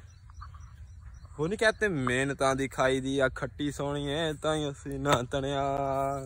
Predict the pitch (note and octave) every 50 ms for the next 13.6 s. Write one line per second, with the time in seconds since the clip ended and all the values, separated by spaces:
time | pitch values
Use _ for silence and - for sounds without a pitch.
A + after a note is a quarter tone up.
0 | C3 - - - - - - - - - - - - - - - - - - -
1 | - - - - C#3 C#3+ C#3 C#3 C#3 C3 C3+ C3+ C3+ C#3 C3+ C3 B2+ B2 - B2+
2 | B2 A#2 B2+ C3+ - - - - - B2 C#3 C3+ C3 C3 A#2+ B2 B2 - - C#3+
3 | C#3 C3 - - - - - - - - - - - - - - - C#3 C3+ -
4 | - D#3 D3 D3 D3 C#3+ C#3 B2+ B2 A#2 A#2 A2+ A#2 A#2+ A#2+ A#2+ A2+ A#2 A#2 -
5 | - B2+ A#2+ A#2+ A2+ A2 A2 A2 A2 A2 A2+ A#2 A2 A#2 A#2 A#2+ A2+ G#2 G#2+ G#2+
6 | G#2+ A2 A#2 A#2+ G#2+ A#2+ A#2+ B2 A#2+ - - - - D#3 D#3 B2 - - - -
7 | - - - - - - - - - - - - - D#3+ E3 E3 C3+ B2 B2 B2+
8 | C#3+ D3 C#3+ C#3+ B2+ A2+ A2 B2 C3 C3 - - - - - - - - - -
9 | - - - - - C3+ C3+ C3 C3+ C3+ C3+ D3 C#3+ C#3 B2 A#2+ A#2+ - B2+ A#2
10 | - B2+ B2 C#3 C3 B2 B2+ C3+ C3+ B2+ - - E3 E3 D3+ - - - - -
11 | - - - - - - - - - - - - - - B2+ C#3+ C#3+ C#3 B2+ B2
12 | A#2 A#2 A#2+ B2+ C3 B2+ - - B2 A#2+ B2 C3 C3+ B2+ A#2+ A2 A2 A#2+ A#2+ B2
13 | B2 B2 A#2 A#2 B2 B2+ B2 B2 A#2 - -